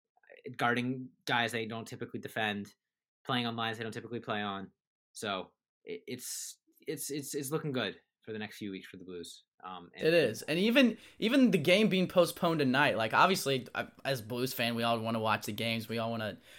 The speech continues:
Speaker 2: we all want our team to have a chance at redemption and be like, "Okay, well, now they can go out and actually, like, stick it to,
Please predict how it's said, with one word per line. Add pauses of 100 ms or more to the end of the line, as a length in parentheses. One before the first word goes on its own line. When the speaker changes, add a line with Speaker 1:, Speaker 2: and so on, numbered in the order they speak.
(160)
Speaker 2:
we
all
want
our
team
to
have
a
chance
at
redemption
and
be
like,
"Okay, (220)
well,
now
they
can
go
out
and
actually,
like,
stick
it
to,